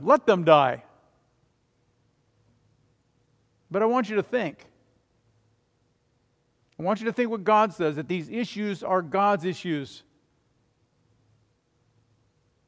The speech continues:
And God says these problems are too big for us to solve properly.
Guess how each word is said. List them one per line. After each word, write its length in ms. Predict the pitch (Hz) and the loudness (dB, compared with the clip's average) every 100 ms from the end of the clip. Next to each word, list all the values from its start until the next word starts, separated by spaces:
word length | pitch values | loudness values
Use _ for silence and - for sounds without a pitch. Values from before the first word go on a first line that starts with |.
| _ _ _ | _ _ _
And 180 | 160 151 | -12 0
God 260 | 170 185 - | 2 2 2
says 160 | 196 | -2
these 160 | 165 170 | -2 -4
problems 360 | 196 185 180 | 4 4 4
are 60 | 160 | -4
too 140 | - | -8
big 260 | 165 185 185 | 0 2 2
for 160 | - 180 | 0 -2
us 100 | - | -2
to 80 | 156 | -10
solve 580 | - 180 170 165 - | -4 2 2 0 -4
properly. 580 | - 180 165 156 139 131 | 2 4 4 0 -6 -10